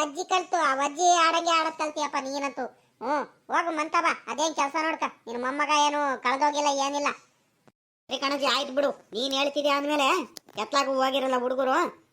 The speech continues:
Speaker 2: ಬಿಡು, ಹಂಗಾರೆ ಹೋಗ್ತೀನಿ ಮಂತವ. ನನಗೂ ಹಾಲ್ ಕರಿಯಕ್ ಬೇರೆ ಟೈಮ್ ಆಯ್ತು. ಮಂತವ ಬೇರೆ ಯಾರು ಇಲ್ಲ ಏನಿಲ್ಲ.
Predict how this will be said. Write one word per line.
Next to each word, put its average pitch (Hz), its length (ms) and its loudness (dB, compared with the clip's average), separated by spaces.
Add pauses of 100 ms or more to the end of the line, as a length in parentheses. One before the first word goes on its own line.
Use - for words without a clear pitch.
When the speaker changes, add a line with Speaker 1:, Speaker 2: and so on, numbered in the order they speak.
(120)
Speaker 2:
ಬಿಡು, 269 160 2
ಹಂಗಾರೆ 220 480 -6
ಹೋಗ್ತೀನಿ 254 420 -2
ಮಂತವ. 247 380 -2 (400)
ನನಗೂ 254 240 -4
ಹಾಲ್ 254 240 2
ಕರಿಯಕ್ 262 340 -2
ಬೇರೆ 254 200 0
ಟೈಮ್ 254 260 -2
ಆಯ್ತು. 254 540 -2 (240)
ಮಂತವ 247 300 -2
ಬೇರೆ 254 200 0
ಯಾರು 240 260 2
ಇಲ್ಲ 247 180 0
ಏನಿಲ್ಲ. 240 380 -2